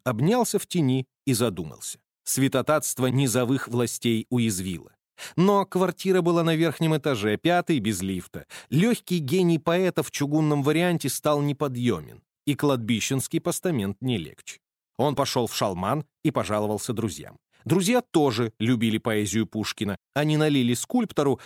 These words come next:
и наперебой стали читать стихи. Один выпил, выдохнул и сказал: "Я помню чудное мгновение". Второй пошутил:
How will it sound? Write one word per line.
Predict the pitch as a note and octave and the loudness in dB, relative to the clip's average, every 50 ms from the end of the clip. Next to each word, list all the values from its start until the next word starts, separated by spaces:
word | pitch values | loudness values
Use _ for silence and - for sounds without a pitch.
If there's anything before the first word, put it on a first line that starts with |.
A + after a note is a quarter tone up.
| - _ _ | -14 _ _
и | - E3+ | 0 2
наперебой | F3+ F3+ - F3 E3 F3 E3 F3+ A#3+ A#3 | 2 2 2 2 0 0 0 0 0 0
стали | F#3+ - - F#3+ F#3 E3+ D#3+ | -2 -2 -2 -2 0 0 -2
читать | - - C3 - - A#2 A2+ - | -2 -4 -6 -4 -4 -4 -6 -4
стихи. | - - - - F2+ - - - - A#1+ - - _ _ _ _ _ _ _ | -8 -10 -10 -10 -12 -12 -12 -16 -18 -20 -20 -20 _ _ _ _ _ _ _
Один | - C3 B2+ A#2+ A#2+ A2+ | -4 -2 0 0 0 2
выпил, | G2+ C3 C3 B2 C#3+ D3 D#3 D#3 - _ _ _ _ | 2 2 2 2 0 -2 -2 -4 -8 _ _ _ _
выдохнул | - D#2+ E2+ - G3 A#3 A3 G#3+ - - F3+ F3+ F3 E3+ - _ - | -16 -4 -2 0 2 2 2 0 0 0 -2 -2 -2 -2 -6 _ -4
и | A#2+ | -4
сказал: | A2+ - - A#2+ F#2+ G2+ G2 F#2 D2+ - _ - - _ | -4 -2 -2 -2 -2 -2 -2 -4 -6 -8 _ -20 -16 _
"Я | E2 D2 - - D3 E3 E3 | -12 -4 0 2 2 2 2
помню | - D#3 F3 G#3+ A#3 A#3+ A3+ A3+ G#3+ G#3+ G#3+ G#3 | 2 2 4 4 4 4 4 4 4 4 4 2
чудное | - - - - - D3+ F#3 G3 F#3 D3 D3+ D#3 E3 D#3+ D#3 | 2 -2 -4 -2 2 2 4 4 2 2 2 2 2 2 2
мгновение". | D3+ D3 C#3+ D3 C#3+ C#3 C3+ B2+ A#2+ A2+ G#2+ G2 F#2+ F2+ E2+ E2 D#2 - _ _ - | 2 2 2 2 2 2 2 2 2 0 0 -2 -4 -4 -6 -8 -8 -12 _ _ -20
Второй | - - A#2+ A#2 A#2 A2 | -6 -2 0 0 0 0
пошутил: | - A#2 G#2+ - B2+ - - E2+ D2+ C2+ - | 0 -2 -2 -2 -2 -4 -4 -8 -12 -12 -16